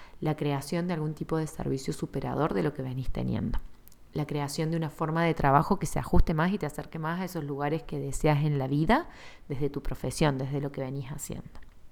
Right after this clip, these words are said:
Paso uno, conocer tu punto de partida y visibilizar cuál va a ser el horizonte hacia el que vas a caminar, cuáles son las prioridades, cuáles son los innegociables, cuál es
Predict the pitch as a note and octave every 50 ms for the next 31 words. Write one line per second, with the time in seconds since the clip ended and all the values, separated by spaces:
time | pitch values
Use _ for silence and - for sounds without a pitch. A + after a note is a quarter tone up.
0 | - - - - - - - - - - - E3+ E3 - G3 F#3 E3+ F3 F3 F#3
1 | - - - - - - - - - - - - - - - C#3+ C#3 C#3+ C#3 -
2 | D3 - - - C#3+ D#3 D3+ C#3 C#3 C#3+ C#3+ C#3+ - C3+ D3+ - - D3+ D#3 F3
3 | F#3 G3 - - - - - - - - - - F3+ D#3 D3 D3+ C#3+ - - D#3
4 | C#3+ D3 C#3+ C3 C#3 - - - D#3+ D#3 D#3 - - E3+ D#3 D3 C#3+ - - D#3
5 | D3+ D#3 D3+ D3 C#3 C3 - - D3+ D3 D3+ - E3+ - - D3+ C3+ C3 - C3+
6 | C3 B2+ B2 C3+ C#3+ - - D3 C#3+ C3+ C3+ C#3 C#3 C3 B2+ - - - - -
7 | - - - C#3 D3+ C#3+ - D#3+ D3+ D3 - - - D#3 D3 C#3 C#3 C#3 D3 D#3
8 | D#3 C#3+ C3+ C3+ C#3+ C#3 - - D#3 D#3 D3+ - - D#3+ D3+ D3 D3+ C#3+ D#3+ D3+
9 | C#3+ C#3 C#3 B2+ A#2+ - - - - F3 E3 D#3 D3 C#3 C3+ - C3+ - - -
10 | E3+ E3+ F3 F3+ G3 -